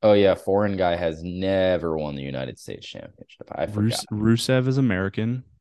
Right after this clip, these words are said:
Speaker 2: Um,
Speaker 1: <laughs> Ke-, Kevin Owens, American.
Speaker 2: Kevin Owens is American. Uh, Jinder Mahal, American.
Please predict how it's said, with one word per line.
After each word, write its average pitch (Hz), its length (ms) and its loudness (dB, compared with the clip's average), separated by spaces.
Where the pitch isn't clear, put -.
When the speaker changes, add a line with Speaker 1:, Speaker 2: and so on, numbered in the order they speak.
Speaker 2:
Um, 92 480 0
Speaker 1:
<laughs> 139 200 0
Ke-, 107 220 -2
Kevin 104 280 2
Owens, 101 560 -4
American. 101 220 -2
Speaker 2:
Kevin 113 120 2
Owens 113 480 0
is 107 180 -4
American. 104 680 -2
Uh, 87 540 -6
Jinder 110 300 0
Mahal, 107 420 0
American. 104 680 -4